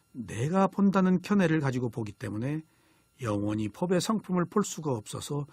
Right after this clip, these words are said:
도과를 성취할 수 없습니다. 그러므로 수행자 여러분은 자아가 있다고 하는 어떤 견해에 대해서도 동조를 해서는 안 됩니다. 그것이 유신견이기 때문입니다.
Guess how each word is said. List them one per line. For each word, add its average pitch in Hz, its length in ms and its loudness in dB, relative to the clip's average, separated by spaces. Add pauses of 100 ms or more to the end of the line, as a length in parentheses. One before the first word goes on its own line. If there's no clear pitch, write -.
(320)
도과를 113 500 -4
성취할 175 480 -2
수 160 220 -4
없습니다. 98 560 -8 (1400)
그러므로 110 560 -10 (840)
수행자 104 680 -4
여러분은 165 440 0
자아가 196 380 2
있다고 147 420 2
하는 127 260 0 (220)
어떤 196 500 4
견해에 180 380 4
대해서도 117 600 -6 (380)
동조를 156 560 0
해서는 117 380 -4
안 139 180 -4
됩니다. 87 400 -16 (540)
그것이 143 560 -6 (260)
유신견이기 147 880 2
때문입니다. 107 800 -6